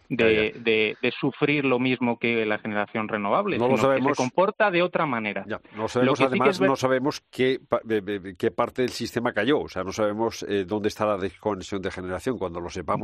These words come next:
Speaker 1: podremos terminar de, de, de formular
Speaker 2: Exacto.
Speaker 1: el, el
Speaker 2: La
Speaker 1: análisis, ¿no?
Speaker 2: Exactamente. Y lo dirá Red Eléctrica, lo dirá en ese informe,
Speaker 1: Ya.
Speaker 2: y se sacarán lecciones aprendidas que luego se incorporarán a la regulación
Speaker 1: Ya.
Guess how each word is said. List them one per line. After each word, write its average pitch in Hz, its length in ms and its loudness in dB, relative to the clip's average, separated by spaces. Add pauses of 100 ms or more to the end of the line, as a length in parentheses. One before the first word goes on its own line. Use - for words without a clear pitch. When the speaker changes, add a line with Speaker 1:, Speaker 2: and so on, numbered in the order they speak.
(100)
Speaker 1:
podremos 98 400 -6
terminar 90 440 -6
de, 85 400 -8
de, 82 240 -10
de 85 140 -10
formular 87 340 -8 (220)
Speaker 2:
Exacto. 92 40 -6
Speaker 1:
el, 92 120 -8
el 87 220 -4
Speaker 2:
La - 80 0
Speaker 1:
análisis, 87 560 -8
¿no? 104 160 -6 (300)
Speaker 2:
Exactamente. 104 760 -2
Y 156 140 2
lo 165 140 4
dirá 135 380 2
Red 165 180 0
Eléctrica, 170 560 -2
lo 120 160 0
dirá 120 380 2
en 135 120 -4
ese 139 140 -4
informe, 156 480 0 (240)
Speaker 1:
Ya. 180 120 -2
Speaker 2:
y 151 60 2
se 165 100 0
sacarán 170 480 2
lecciones 180 460 0
aprendidas 160 600 0 (200)
que 120 100 2
luego 139 260 2
se - 120 -2
incorporarán 120 760 2
a - 20 2
la 143 100 2
regulación 143 680 0
Speaker 1:
Ya. - 60 -20